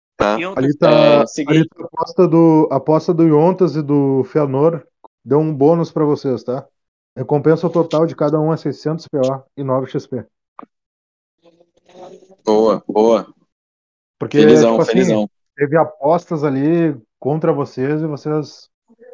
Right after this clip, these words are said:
Speaker 3: mandaram bem, porque o pessoal tinha nível muito alto, os inimigos.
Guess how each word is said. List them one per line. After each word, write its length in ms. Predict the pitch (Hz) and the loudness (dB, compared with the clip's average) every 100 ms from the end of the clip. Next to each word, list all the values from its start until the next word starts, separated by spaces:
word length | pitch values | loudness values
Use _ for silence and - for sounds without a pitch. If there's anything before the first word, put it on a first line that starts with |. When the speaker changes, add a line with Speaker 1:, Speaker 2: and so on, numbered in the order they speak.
| - | -12
Speaker 3:
mandaram 380 | 127 127 135 151 | -4 -2 -2 -2
bem, 220 | 135 131 | -4 -6
porque 160 | - 120 | -10 -8
o 160 | 120 110 | -8 -6
pessoal 360 | 127 147 143 | -6 -2 -2
tinha 200 | 143 165 | -2 -4
nível 240 | 143 147 143 | -4 -4 -4
muito 240 | 156 160 | -4 -6
alto, 560 | 135 - 104 92 95 _ | -6 -8 -12 -14 -18 _
os 140 | 127 107 | -16 -10
inimigos. 340 | 113 107 - | -8 -10 -12